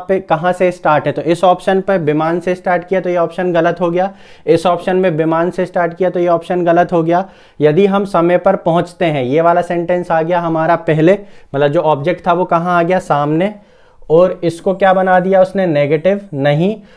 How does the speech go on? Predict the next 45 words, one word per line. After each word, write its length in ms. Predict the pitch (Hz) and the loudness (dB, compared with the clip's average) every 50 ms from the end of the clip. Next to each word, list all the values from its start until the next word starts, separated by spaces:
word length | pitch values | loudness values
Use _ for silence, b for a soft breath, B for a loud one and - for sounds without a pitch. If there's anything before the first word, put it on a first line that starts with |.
| B B | B B
और 220 | 139 156 175 - - | 2 2 2 2 2
इस 200 | 196 185 190 - - 165 | -2 -2 -2 -2 -2 0
ob-, 240 | 165 156 151 151 | 0 0 0 -4
सब्जेक्ट 420 | - - 170 151 143 147 185 175 - | -4 -2 -2 -2 0 -2 -4 -4 -4
को 100 | - 185 | -8 -6
कहाँ 240 | 185 180 175 180 175 | -6 -4 -4 -4 -4
बना 220 | 180 180 175 175 | -2 -2 -2 -2
दिया? 180 | 170 180 190 185 | 0 0 -2 -2
ऑब्जेक्ट। 640 | - 151 151 143 139 135 151 185 196 196 - - | 0 2 0 0 0 2 0 0 0 0 -6 -6
और 120 | - 156 156 | -4 -4 0
ऑब्जेक्ट 440 | - 151 147 139 139 160 180 180 - | 2 2 2 2 0 -4 -6 -6 -4
को 140 | _ 190 | _ -2
भी 120 | 175 185 185 | -2 -2 0
क्या 160 | 190 180 175 | 2 0 2
कर 180 | 170 175 170 170 | 4 2 0 2
दिया? 280 | 156 165 175 196 208 | 0 0 2 2 2
नेगेटिव। 520 | 196 165 156 160 147 156 131 135 117 101 107 | 2 0 0 2 0 0 0 0 -4 -6 -6
जो 140 | 123 127 123 | -8 -8 -8
सब्जेक्ट 500 | 127 - 143 127 131 139 160 156 - - | -2 -2 -2 -2 0 0 0 0 0 0
था 40 | 175 | -2
विमान 420 | 151 123 139 139 143 151 160 165 | 0 0 -2 0 0 0 0 0
वाला, 260 | 170 170 170 170 196 208 | 0 0 0 2 0 0
उसको 320 | 180 139 135 - - 170 | 0 -2 -4 -2 -4 -2
भी 80 | 170 165 | -2 0
क्या 160 | 175 170 165 | 0 0 0
कर 160 | 170 165 165 | 0 0 0
दिया? 180 | 165 185 202 190 | 0 0 0 0
नेगेटिव। 360 | 160 147 131 135 120 127 123 | 0 -2 -2 -2 -4 -6 -4
तो 120 | - 147 | -2 -2
हमारा 260 | 143 147 156 160 170 | -2 0 0 2 0
कौन 240 | 165 165 165 170 170 | 0 0 0 -2 -2
सा 140 | 165 180 170 | 0 0 -2
ऑप्शन 240 | 170 175 - 180 180 | 0 -2 -4 -6 -2
सही 180 | 180 180 170 | -2 -2 -2
हो 100 | 170 170 | 0 0
जाएगा? 440 | 165 165 165 160 160 156 175 208 202 B B B B B B B | 0 2 2 2 2 0 0 -2 -4 B B B B B B B
ये 140 | 135 139 151 | 2 4 4
वाला, 300 | 156 156 160 170 - 185 B B B B B | 4 4 4 4 2 0 B B B B B
जिसमें 300 | 131 147 147 - 175 185 | 0 0 2 2 2 4
लिखा 300 | 185 170 160 - 185 180 | 4 2 2 2 2 2
है, 200 | 180 196 208 196 | 4 4 4 4
"यदि 300 | 165 156 147 151 180 190 | 4 4 4 4 2 2
हम 240 | 180 170 180 190 196 | 2 0 -2 -2 -2
समय 360 | 196 - - 151 160 165 170 | -2 0 0 2 2 2 0
पर 440 | 165 170 175 180 185 180 - - | 0 2 2 2 2 0 -6 -12